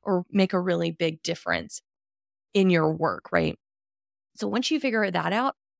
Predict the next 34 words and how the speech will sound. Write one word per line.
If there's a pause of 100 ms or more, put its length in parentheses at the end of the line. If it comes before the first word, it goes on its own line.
(180)
that's
where
you
focus
your
energy
on.
That's
where
you
focus
your
personal
development
time,
your
training
time. (580)
And
if
you're
able
to, (260)
if
you're
able
to, (320)
be
able
to
focus
your
daily
tasks